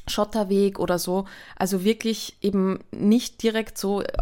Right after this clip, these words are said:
auf die Hundewiese, wo es eben nach tausend Dingen riecht oder nach Wild riecht oder so, sondern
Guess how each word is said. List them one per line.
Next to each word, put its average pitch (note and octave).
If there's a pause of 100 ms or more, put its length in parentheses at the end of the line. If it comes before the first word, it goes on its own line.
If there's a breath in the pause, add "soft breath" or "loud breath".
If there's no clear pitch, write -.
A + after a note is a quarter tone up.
auf -
die A3
Hundewiese, G3+
wo F#3
es F#3+
eben F#3+
nach F#3
tausend F#3+
Dingen F#3
riecht G#3+
oder E3+
nach D#3+
Wild A3+
riecht G3+
oder F3+
so, F#3+ (340 loud breath)
sondern F#3+